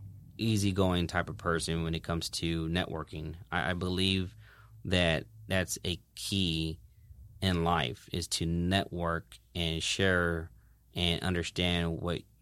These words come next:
your purpose is and want to understand the other individual's purpose. And maybe you, you may not click, maybe you won't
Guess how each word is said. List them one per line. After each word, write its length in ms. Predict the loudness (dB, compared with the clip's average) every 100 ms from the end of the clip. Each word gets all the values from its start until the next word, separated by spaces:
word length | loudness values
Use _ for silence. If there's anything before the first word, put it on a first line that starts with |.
| -2
your 180 | 0 0
purpose 460 | 0 0 -2 -2
is 200 | -2 -2
and 80 | -2
want 140 | -2
to 220 | -2 -4 -4
understand 460 | -4 -4 -2 -2
the 80 | -2
other 220 | 0 0
individual's 460 | 0 -2 -2 -4 -6
purpose. 480 | -8 -6 -4 -4 -2
And 120 | 2
maybe 240 | 4 4
you, 300 | 0 0 0 -2
you 100 | 0
may 140 | 2
not 260 | 4 2 0
click, 300 | 0 0 2
maybe 240 | -2 0
you 200 | 0 0
won't 280 | 0 0 -2